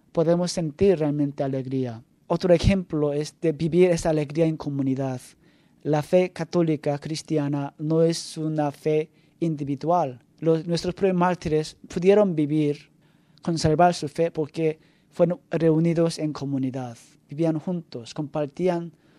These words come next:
su sufrimiento, su dolor en comunidad. Por eso, cuando vivimos nuestra fe en Dios en comunidad, compartimos nuestras alegrías, nuestros, nuestros dolores,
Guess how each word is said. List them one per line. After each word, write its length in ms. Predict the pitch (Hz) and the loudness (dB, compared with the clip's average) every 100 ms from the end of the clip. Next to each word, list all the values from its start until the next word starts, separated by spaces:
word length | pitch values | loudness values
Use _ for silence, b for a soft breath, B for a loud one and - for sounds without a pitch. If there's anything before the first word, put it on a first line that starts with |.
| b | b
su 160 | - 160 | -12 -10
sufrimiento, 680 | 160 143 147 151 151 135 151 | -10 -4 -2 0 0 -4 -10
su 160 | - | -10
dolor 440 | 143 135 143 139 135 | -8 -4 -2 -4 -4
en 160 | - 147 | -4 -4
comunidad. 600 | 147 139 131 123 127 120 - _ b b b b b b | -2 -4 -4 -4 -6 -10 -16 _ b b b b b b
Por 140 | - 151 | -6 -4
eso, 380 | 147 - 170 - b b | -2 -2 -4 -6 b b
cuando 220 | - 160 | -4 -2
vivimos 360 | 151 160 175 190 | 0 0 2 0
nuestra 380 | 180 - 175 170 | 0 -4 -2 -2
fe 460 | - 165 135 120 _ _ | 0 -2 -2 -6 _ _
en 200 | - 143 | -6 -4
Dios 360 | 139 147 147 - | 0 0 -2 -4
en 140 | - 160 | -4 -4
comunidad, 520 | 160 147 139 143 139 | -2 -2 0 -2 -2
compartimos 800 | - 156 165 151 - 185 165 143 | -4 -4 -2 -4 0 0 0 -2
nuestras 320 | 147 - 156 | -4 -4 -4
alegrías, 640 | 131 127 131 147 143 147 - b b b - | -4 -6 -4 -2 -2 -6 -14 b b b -4
nuestros, 460 | 147 143 151 135 - | -4 -4 -8 -10 -10
nuestros 420 | 147 147 - 143 | -6 -6 -4 -10
dolores, 640 | - 139 143 143 151 156 | -4 -2 0 -2 -4 -6